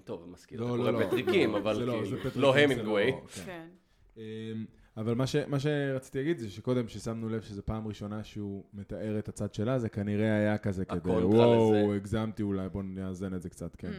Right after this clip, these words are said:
Speaker 3: הוא חזר אחורה, אתה אומר? אתה
Speaker 2: כאילו,
Speaker 3: נותן לו את
Speaker 2: אוקיי,
Speaker 3: הקרדיט?
Speaker 2: אוקיי,
Speaker 1: כן,
Speaker 2: ממש רצת.
Speaker 1: אם הוא חזר אחורה, הוא היה קורא שם את הטעות,
Speaker 2: <laughs>
Speaker 1: אה, בכתיבה, אבל "מוטב ש-, מוטב שאלך עכשיו", התנשמה סוזן בשפתיים לחות.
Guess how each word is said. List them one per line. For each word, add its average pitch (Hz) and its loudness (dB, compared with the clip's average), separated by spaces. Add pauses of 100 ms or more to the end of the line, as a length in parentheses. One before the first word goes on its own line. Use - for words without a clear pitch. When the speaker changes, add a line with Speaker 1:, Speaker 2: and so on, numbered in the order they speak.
(140)
Speaker 3:
הוא 202 -16
חזר 202 -4
אחורה, - -4
אתה 202 -8
אומר? 220 -8
אתה 240 -8
Speaker 2:
כאילו, - 0
Speaker 3:
נותן - 2
לו 202 6
את 196 2
Speaker 2:
אוקיי, 202 2
Speaker 3:
הקרדיט? 196 4
Speaker 2:
אוקיי, 202 10
Speaker 1:
כן, 143 10
Speaker 2:
ממש 170 4
רצת. 165 4
Speaker 1:
אם 247 4
הוא - 4
חזר 190 8
אחורה, 175 6
הוא 160 12
היה 151 12
קורא 143 6
שם 131 4
את 117 8
הטעות, 131 8
Speaker 2:
<laughs> - 4
Speaker 1:
אה, 110 8 (320)
בכתיבה, 104 0
אבל 90 -6 (840)
"מוטב 277 -2 (120)
ש-, - -12 (1300)
מוטב 254 -6
שאלך 262 -2
עכשיו", 180 -12 (920)
התנשמה 110 -4
סוזן 104 -2
בשפתיים 104 -6
לחות. - -6